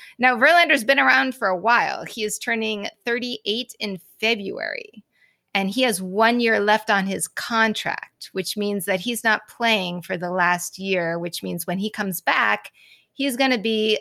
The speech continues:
a thirty-nine-year-old free agent. Am I doing, yeah,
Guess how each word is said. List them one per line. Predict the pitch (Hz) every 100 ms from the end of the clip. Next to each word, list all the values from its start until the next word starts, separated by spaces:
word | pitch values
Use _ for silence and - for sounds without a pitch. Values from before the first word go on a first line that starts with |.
| -
a | 190 185 180 185 _ _ _ _
thirty-nine-year-old | 208 208 214 202 190 175 170 220 233 254 262 254 269 285 302 285 -
free | - 254 247
agent. | 247 262 381 - -
Am | 208
I | 208
doing, | 220 233 240 247 233
yeah, | 220 254 - -